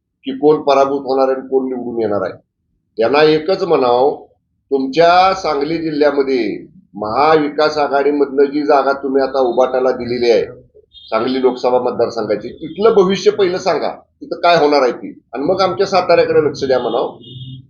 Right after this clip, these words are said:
माननीय श्रीमंत छत्रपती उदयनराजे भोसले साहेबांना तात्काळ दिल्लीमध्ये कधीही ठेवलेलं नव्हतं. ही पहिला, ही, ही पहिला गैरसमज दूर करा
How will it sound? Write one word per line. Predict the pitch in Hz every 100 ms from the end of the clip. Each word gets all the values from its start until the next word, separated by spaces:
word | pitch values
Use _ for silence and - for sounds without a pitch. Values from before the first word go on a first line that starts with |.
| _ _ -
माननीय | 95 104 110 127 143 175 170
श्रीमंत | 143 143 151 156
छत्रपती | 160 135 139 139 139
उदयनराजे | 143 131 135 131 123 131
भोसले | 117 - 113
साहेबांना | 120 110 117 135
तात्काळ | - 110 - - 120 139
दिल्लीमध्ये | - 107 110 120 117 127
कधीही | 131 117 127 147
ठेवलेलं | 131 107 98 90
नव्हतं. | 87 - - _ _
ही | 143 139
पहिला, | 135 131 139 175
ही, | - - 165 170 _
ही | _ - 160
पहिला | - 156 185
गैरसमज | 185 180 160 165 156
दूर | 147 135
करा | 120